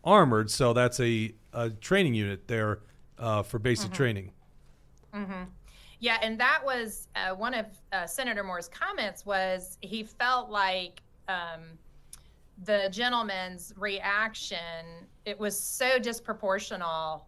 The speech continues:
Speaker 2: it was so aggressive to, you know, to put your hands on a sitting state senator, uh, like that and try and commandeer a personal item of his is just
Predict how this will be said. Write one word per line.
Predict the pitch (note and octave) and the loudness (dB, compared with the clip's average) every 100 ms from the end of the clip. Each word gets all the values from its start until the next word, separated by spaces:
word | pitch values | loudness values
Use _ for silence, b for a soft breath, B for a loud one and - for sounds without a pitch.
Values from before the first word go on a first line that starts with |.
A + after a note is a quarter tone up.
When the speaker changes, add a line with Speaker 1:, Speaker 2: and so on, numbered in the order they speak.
| - | -10
Speaker 2:
it | G#3 G3 | -6 -4
was | G3+ | -4
so | A#3+ B3 | 0 2
aggressive | G#3 F3 F#3+ G#3+ F3 D#3+ D#3+ - | 2 2 2 2 -2 -8 -10 -10
to, | G3 | -10
you | G#3+ | -6
know, | F#3+ | -6
to | F#3+ | -8
put | G3+ C4+ - | -6 -6 -2
your | G#3+ | -2
hands | G#3+ G#3+ G#3 | -2 -2 -4
on | E3+ | -6
a | D#3+ | -6
sitting | - A3+ A3+ A3+ A#3 - - - - _ - | -6 -4 -2 -2 -6 -12 -20 -20 -20 _ -14
state | - - A3 A3 | -8 -2 -2 -2
senator, | - G3+ G3 G#3 A3+ A#3+ B3 - - - | -4 -2 -2 0 0 -2 -6 -12 -10 -2
uh, | F#3+ F#3+ | 0 0
like | G3+ G#3 G#3 | 0 0 0
that | G#3 A3 A#3 A3 G#3 | -2 0 -2 -6 -8
and | F#3+ F#3 | -6 -4
try | A3 F#3+ | -2 -2
and | F3+ | -2
commandeer | G#3+ G3+ F#3+ F#3 G3 G3 | -2 -2 -4 -2 0 2
a | F#3 F3+ | 0 -4
personal | - G#3+ G#3+ A#3 A3 F3+ | -4 -6 -4 -6 -4 -2
item | F3+ G#3 G#3+ | -2 -2 -4
of | A3+ | -6
his | B3 A#3 A3 | -6 -6 -8
is | F#3+ F#3 F3 | -10 -10 -12
just | - G3+ G3+ G3+ - | -10 -4 -4 -4 -14